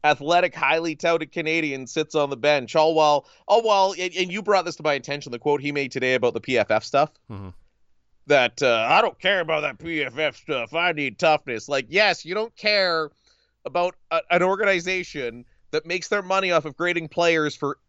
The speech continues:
Speaker 1: almost every professional league in North America.
Speaker 2: Yeah.
Speaker 1: Al-, although, just don't go looking for the complete C F L stats, because in the twenty minutes in which you were,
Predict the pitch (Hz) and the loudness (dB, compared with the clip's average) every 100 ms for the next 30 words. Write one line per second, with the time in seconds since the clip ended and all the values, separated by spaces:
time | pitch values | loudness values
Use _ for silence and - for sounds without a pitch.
0 | - 262 330 277 - - 240 208 233 247 | 4 4 4 0 -2 0 0 0 -6 -8
1 | - 208 - 208 202 - 202 190 175 185 | -6 -10 -4 -4 -4 -6 -8 -6 -6 -6
2 | 165 156 156 160 156 131 139 147 123 - | -6 -4 0 0 0 -2 0 2 2 -2
3 | 78 - _ _ _ _ _ - - - | -10 -12 _ _ _ _ _ -20 -20 -20
4 | - 110 98 - - 135 - - 151 165 | -18 -12 -12 -10 -8 -8 -10 -4 0 2
5 | 190 165 175 - 170 180 175 170 151 156 | 2 0 -6 0 2 2 -2 -2 -2 -4
6 | 147 139 120 123 123 127 - 127 117 120 | -8 -10 -10 -8 -6 -6 0 0 2 0
7 | - 98 95 113 120 110 117 117 - 156 | 0 -2 -2 -4 -2 0 -2 0 2 2
8 | 143 143 127 - 113 113 - 123 117 113 | 2 -2 -2 -4 -6 -6 -4 0 2 2